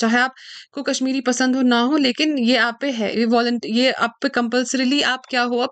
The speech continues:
कश्मीरी कम्युनिटी का पार्ट हो, क्योंकि आप इसमें पैदा हुए हो। तो इसका आंसर होगा डी। Which of the following best reflects the features of a community? लॉन टेनिस एसोसिएशन नहीं, ये तो एसोसिएशन ही है। महाराष्ट्र Federation of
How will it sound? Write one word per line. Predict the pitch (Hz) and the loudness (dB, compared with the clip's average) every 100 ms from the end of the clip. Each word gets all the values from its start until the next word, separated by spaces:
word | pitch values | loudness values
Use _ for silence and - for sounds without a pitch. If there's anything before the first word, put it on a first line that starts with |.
| - | -4
कश्मीरी | 233 240 233 | -4 -2 -2
कम्युनिटी | 226 233 220 214 220 | 0 0 2 2 0
का | 233 | -2
पार्ट | 233 214 208 | 0 -2 0
हो, | 247 | -2
क्योंकि | 220 214 | 0 0
आप | 208 | -2
इसमें | 214 240 277 | -4 -4 -2
पैदा | 202 190 | -2 0
हुए | 208 196 196 | -2 0 -2
हो। | 196 - - _ | -4 -12 -20 _
तो | 254 | -10
इसका | 254 254 | -4 -2
आंसर | 226 226 226 | 0 -2 -2
होगा | 214 254 | -2 0
डी। | 208 185 185 - _ _ _ _ _ _ _ _ _ _ - - - - _ 233 | -2 -4 -8 -12 _ _ _ _ _ _ _ _ _ _ -20 -20 -20 -20 _ -8
Which | 247 302 | -4 -2
of | |
the | 311 294 | 0 2
following | 262 302 277 | 2 0 -2
best | 247 269 269 | -2 -2 -4
reflects | 247 247 - 277 | -2 -4 -2 -4
the | 262 | 0
features | 226 247 247 240 | 2 2 0 -2
of | 269 | -2
a | - | -2
community? | 208 208 208 202 208 202 - 233 | 0 0 0 0 -2 -4 -6 0
लॉन | 240 254 277 269 | 2 2 2 2
टेनिस | 277 269 277 - - | 0 0 -2 -6 -10
एसोसिएशन | 226 254 233 247 247 269 | -4 -2 0 0 0 2
नहीं, | 226 214 | 2 2
ये | |
तो | 220 | 0
एसोसिएशन | 214 233 226 233 226 247 | 0 0 0 0 2 4
ही | 240 | 4
है। | 233 226 - - - - _ _ _ _ _ _ _ _ _ _ _ _ _ _ _ _ - | 2 0 -4 -20 -20 -20 _ _ _ _ _ _ _ _ _ _ _ _ _ _ _ _ -8
महाराष्ट्र | 240 262 262 254 285 | -4 -2 -2 -2 -4
Federation | 254 220 240 240 | -2 0 0 0
of | 262 | 0